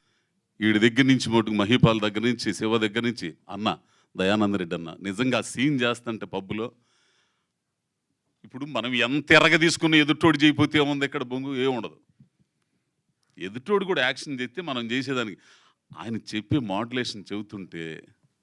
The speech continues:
నిజంగా ఏడ్చేశానన్న ఆ రోజున, మీకు తెలుసు లేదో, నిజంగా ఏడుపు వచ్చేస్తుంది నాకు. అట్లా ఇంకా అదిగో కెమెరామెన్ ఎన్నిసార్లు తిట్టాను నేను.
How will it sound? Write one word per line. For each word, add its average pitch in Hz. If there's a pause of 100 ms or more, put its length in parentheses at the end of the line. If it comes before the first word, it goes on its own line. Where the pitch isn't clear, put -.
నిజంగా 156
ఏడ్చేశానన్న 123
ఆ 85
రోజున, 98
మీకు 82
తెలుసు 98
లేదో, - (460)
నిజంగా 143
ఏడుపు 147
వచ్చేస్తుంది 110
నాకు. - (2000)
అట్లా 113
ఇంకా 110 (300)
అదిగో 95
కెమెరామెన్ 107 (580)
ఎన్నిసార్లు 113
తిట్టాను 110
నేను. 80